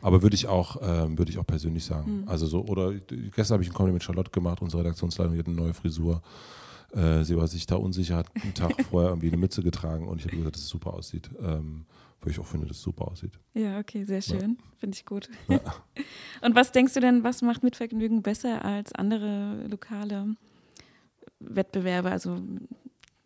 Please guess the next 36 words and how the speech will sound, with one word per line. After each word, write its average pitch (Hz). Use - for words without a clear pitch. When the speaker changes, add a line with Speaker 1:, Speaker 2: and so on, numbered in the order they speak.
Speaker 2:
keine 190
Ahnung, 185
City 185
oder 131
so. 208
Mir 196
fallen 185
jetzt 185
grad -
auch 190
gar 185
keine 196
anderen 185
so 185
spontan 190
ein. -
Speaker 1:
Siehst 92
du? 123
Speaker 2:
<laughs> 123
Speaker 1:
<laughs> -
Das 101
machen 101
wir 98
schon 104
mal 92
besser. 131
Ähm, 87
naja, 80
ich 80
glaube, 95
ähm, 87
da -
muss 90
man 92
auch 87
ganz -